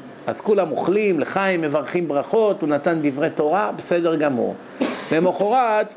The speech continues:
אחד מחברי הבית הכנסת החליט גם כן לעשות סעודה. גם כן עושה סעודה, שואלים אותו, "מה קרה?" הוא אומר, "סעודת הודיה להשם." אומרים לו, "מה, גם לך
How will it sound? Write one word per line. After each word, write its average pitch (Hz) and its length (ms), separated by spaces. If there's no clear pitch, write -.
אחד 208 320
מחברי 190 440
הבית 180 240
הכנסת 165 600
החליט 185 360
גם 220 180
כן 202 140
לעשות 165 340
סעודה. 107 400
גם 208 180
כן 185 180
עושה 165 240
סעודה, 143 480
שואלים 160 360
אותו, 196 180
"מה 214 160
קרה?" 175 300
הוא 180 80
אומר, 196 160
"סעודת 202 440
הודיה 202 400
להשם." 175 560
אומרים 175 300
לו, 208 120
"מה, 196 160
גם 156 180
לך 147 200